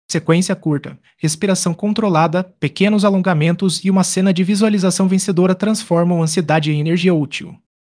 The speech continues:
Hábitos de poucos minutos, três a cinco passos servem como gatilhos para que corpo e mente saibam que é hora de competir.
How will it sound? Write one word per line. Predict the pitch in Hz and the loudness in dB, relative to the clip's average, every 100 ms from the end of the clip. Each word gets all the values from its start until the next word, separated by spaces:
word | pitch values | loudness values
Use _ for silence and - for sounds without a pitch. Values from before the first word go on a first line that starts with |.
| - | -8
Hábitos | 123 135 180 160 | -6 -4 -6 -4
de | 180 | -4
poucos | - 160 143 135 | -4 -6 -6 -6
minutos, | 151 170 175 165 | -4 -4 -4 -8
três | - 180 190 - | -6 -4 -4 -2
a | 185 | -4
cinco | - 156 151 | -4 -6 -8
passos | - 143 156 170 - | -2 0 0 -2 -4
servem | 180 190 190 | -2 0 -2
como | 180 185 180 | -2 -2 0
gatilhos | 180 180 190 165 165 | -2 -2 -2 -4 -4
para | 175 170 | -4 -4
que | 175 | -6
corpo | 165 156 160 175 160 | -8 -6 -6 -6 -8
e | 165 | -4
mente | 160 180 196 | -2 -2 -2
saibam | - 175 180 185 | -2 -2 0 -4
que | - | -2
é | 175 | 0
hora | 131 139 | 0 0
de | 160 180 | -2 -4
competir. | 185 185 185 156 139 135 | -4 -6 -6 -6 -6 -10